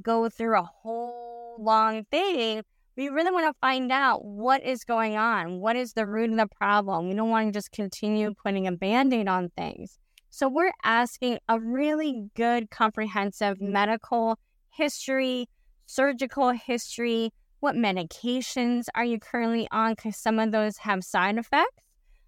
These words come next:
um, that can affect the pelvic floor function. Your lifestyle. Are you more active, moving about,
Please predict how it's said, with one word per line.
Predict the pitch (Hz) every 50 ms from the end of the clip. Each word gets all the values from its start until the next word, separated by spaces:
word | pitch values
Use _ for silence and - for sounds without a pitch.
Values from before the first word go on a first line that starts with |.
| _ _ -
um, | 196 196 196 190 190 190 190 190 196 190 190 190 - _ -
that | - 208 196 214 190 170 -
can | - 233 214
affect | 196 208 - - - 220 202 185 - - - -
the | - 214 202 208 196 190
pelvic | - - 220 202 208 196 202 185 180 _
floor | - 196 185 170 180
function. | - - 233 240 247 240 - - 311 339 370 440 - _ _ _ _ _ _ _ _ _ _ _ _ _ _ _ _ _ _ _ - -
Your | 208 240 247 240
lifestyle. | 208 196 196 208 208 233 269 240 - - - 226 196 170 170 139 110 85 - - _ _ _ _ _ _ _ -
Are | 214 214 214 220
you | 220 220 220 220
more | 220 208 202 208 208 202 - - _ -
active, | 294 294 294 254 - - 233 208 202 196
moving | 208 214 220 226 226 226
about, | 220 220 269 269 262 233 196 170 -